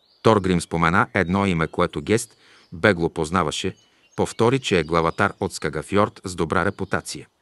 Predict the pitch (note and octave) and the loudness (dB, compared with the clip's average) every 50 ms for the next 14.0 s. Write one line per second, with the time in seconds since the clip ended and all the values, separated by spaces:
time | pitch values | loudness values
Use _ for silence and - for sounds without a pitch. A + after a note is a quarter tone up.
0 | _ _ _ _ _ _ _ _ _ - C#3 D3 C#3 - C3+ B2+ A2+ - G2+ F2+ | _ _ _ _ _ _ _ _ _ -2 -2 0 2 2 2 2 2 2 0 2
1 | F2+ E2+ E2 E2+ F2 E2 E2+ F#2+ F#2 - - - - G2 G2 F#2 - - G#2 - | 2 0 0 0 -2 0 0 -2 -2 -2 -8 -12 -6 -6 -6 -4 -4 -4 -4 -4
2 | - G#2 - D#2 C#2 C#2 C2 - _ _ _ _ _ _ _ _ _ _ _ _ | -4 -6 -6 -8 -12 -12 -14 -18 _ _ _ _ _ _ _ _ _ _ _ _
3 | _ _ _ _ _ - _ _ - - - _ _ _ _ _ _ - G#2 F#2 | _ _ _ _ _ -20 _ _ -20 -20 -20 _ _ _ _ _ _ 0 2 4
4 | G2 G2 F#2 F#2+ E2+ E2 G2+ A2 G#2 F#2+ F2+ F2 E2 E2+ F#2+ F#2 - - F2 E2+ | 4 4 4 4 2 6 6 6 6 6 6 4 4 4 4 2 2 0 -2 0
5 | E2+ E2 D#2+ E2+ E2+ F2 E2+ - - - G2 - - _ _ _ _ _ _ _ | 0 0 2 2 2 0 0 0 -2 -4 -4 -4 -6 _ _ _ _ _ _ _
6 | _ _ _ - G#2+ G#2+ - - G2+ F#2+ G2 B2 D3+ D3 D3+ C#3 C3 - G#2+ G2 | _ _ _ 2 4 4 4 4 2 4 6 6 6 6 4 2 2 0 -2 -2
7 | - F#2+ D#2+ F2 E2+ D#2+ G#2 B2 - - _ _ _ _ - F2+ - - - F#2+ | -2 0 0 2 2 2 2 0 0 -2 _ _ _ _ -6 -6 -6 -2 -2 -2
8 | E2+ - D#2+ D2+ D2 E2 G2+ A#2+ - - - - _ _ _ _ _ _ _ - | -2 0 -2 -4 -2 -2 -4 -4 -4 -6 -14 -20 _ _ _ _ _ _ _ 0
9 | A2 G2+ F#2 E2+ - G2 G#2+ A#2+ B2+ C3 - - G#2 F#2 D#2 D2+ F2+ F2 E2 F2+ | 2 2 2 4 4 4 4 4 4 2 0 2 0 0 2 2 2 2 2 0
10 | F2+ D#2+ - F2 E2+ E2 - - F#2+ - - - D2+ D2 C#2+ - _ _ _ _ | -2 -2 0 -2 -2 0 -2 -2 -2 -2 -4 -10 -12 -12 -14 -16 _ _ _ _
11 | _ _ _ _ _ _ _ - D2+ D2 A2 A2+ B2 G2+ F#2 G2 A#2 C3 - - | _ _ _ _ _ _ _ -16 -2 2 2 4 4 4 2 0 0 0 0 0
12 | B2+ B2+ - - C#3+ D3 D3+ C#3+ - C3+ - - G2 - - G2 G2+ D3 C#3+ - | 0 0 2 2 2 2 2 0 -2 -4 -4 -4 -4 -4 0 2 2 2 2 0
13 | - F2+ F2+ - - F2 - - G2 F#2+ G2 F2+ F2+ E2+ - D#2+ - - F2+ E2 | -4 -8 -6 -6 -6 -6 -4 -4 -2 0 2 2 0 0 -2 -6 -8 -8 -10 -10